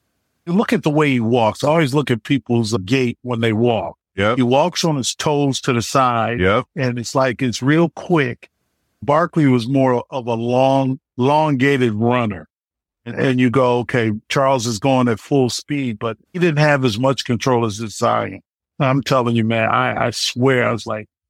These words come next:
Speaker 1: "Did he just stop on a dime?"
Speaker 2: I'll tell you what, though, man, I,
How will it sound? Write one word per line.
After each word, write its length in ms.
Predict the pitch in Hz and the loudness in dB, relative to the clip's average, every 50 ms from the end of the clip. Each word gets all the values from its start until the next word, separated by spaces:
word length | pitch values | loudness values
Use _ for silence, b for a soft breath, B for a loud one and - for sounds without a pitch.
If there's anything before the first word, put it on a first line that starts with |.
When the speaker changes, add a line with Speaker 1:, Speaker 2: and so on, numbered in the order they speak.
| _ _ | _ _
Speaker 1:
"Did 160 | - 127 117 - | -4 -4 -4 -2
he 220 | - 220 226 220 | 0 0 0 0
just 300 | - - 190 156 - - | 0 -2 -2 -2 -2 -4
stop 440 | - - - - 156 156 147 - - | -6 -4 -4 -2 -2 -2 -4 -6 -4
on 160 | 151 139 127 | -4 -2 -2
a 80 | 117 101 | -2 -2
dime?" 600 | 95 - 127 123 127 135 131 131 135 127 117 - - _ _ _ _ _ _ _ _ _ _ _ _ | -2 -2 0 0 2 2 0 0 -2 -2 -4 -6 -10 _ _ _ _ _ _ _ _ _ _ _ _
Speaker 2:
I'll 160 | 101 107 110 | -6 -4 -4
tell 220 | 107 - - 139 135 | -2 -2 0 0 2
you 120 | 127 117 | 2 2
what, 320 | 113 123 135 139 135 120 - | 4 2 2 2 0 -2 -2
though, 220 | 120 110 110 110 | -2 0 0 0
man, 380 | 107 110 107 110 113 113 113 113 | 0 0 0 2 2 2 2 2
I, 180 | 120 131 135 | 2 2 0